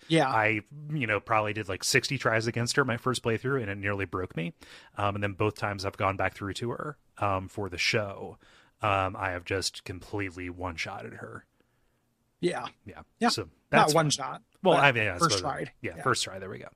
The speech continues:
Speaker 2: So now let's head over to Huntsman's Cops. You know, we've, we've, we've bribed, uh, what's her name? Uh, the, the, the crooked
Speaker 1: Lycia.
Speaker 2: priest. Ly-, <laughs> Lycia. I
Speaker 1: Yeah.
Speaker 2: feel so bad. Like, I, I, I've gone back to my high school re-, reunion and they didn't put out the name tags.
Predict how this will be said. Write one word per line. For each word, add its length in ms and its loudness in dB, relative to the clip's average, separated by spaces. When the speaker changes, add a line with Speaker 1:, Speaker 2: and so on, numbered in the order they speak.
Speaker 2:
So 160 0
now 80 4
let's 140 2
head 100 4
over 120 2
to 80 4
Huntsman's 440 2
Cops. 540 0
You 100 -4
know, 60 -2
we've, 240 -2
we've, 180 -2
we've 260 -4
bribed, 580 2
uh, 340 0
what's 220 -4
her 100 -2
name? 300 -4
Uh, 300 -6
the, 220 -4
the, 140 -6
the 120 -4
crooked 240 -4
Speaker 1:
Lycia. 120 2
Speaker 2:
priest. 340 2
Ly-, 140 2
<laughs> 140 2
Lycia. 400 4
I 540 -4
Speaker 1:
Yeah. 80 4
Speaker 2:
feel 140 4
so 200 2
bad. 540 -2
Like, 160 -2
I, 80 2
I, 320 -2
I've 60 -6
gone 180 2
back 160 2
to 60 -12
my 100 -4
high 120 0
school 200 -2
re-, 260 -6
reunion 520 -2
and 120 -6
they 60 -2
didn't 260 0
put 140 -2
out 160 0
the 60 -14
name 220 -4
tags. 440 -4